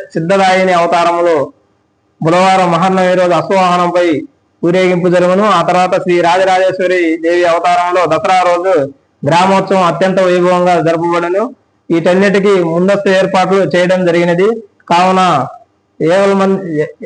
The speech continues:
వేల మంది భక్తులు ఈ దసరా శరన్నవరాత్రుల్లో పాల్గొని శ్రీ అమ్మవారి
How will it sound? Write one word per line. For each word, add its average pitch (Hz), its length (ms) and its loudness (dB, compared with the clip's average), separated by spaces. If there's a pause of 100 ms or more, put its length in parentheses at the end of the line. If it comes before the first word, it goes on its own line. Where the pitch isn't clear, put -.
(320)
వేల 180 260 2
మంది 190 520 0 (180)
భక్తులు 160 640 0 (380)
ఈ 175 460 0 (460)
దసరా 185 340 0
శరన్నవరాత్రుల్లో 185 1080 0
పాల్గొని 185 500 0
శ్రీ 175 180 0
అమ్మవారి 185 680 0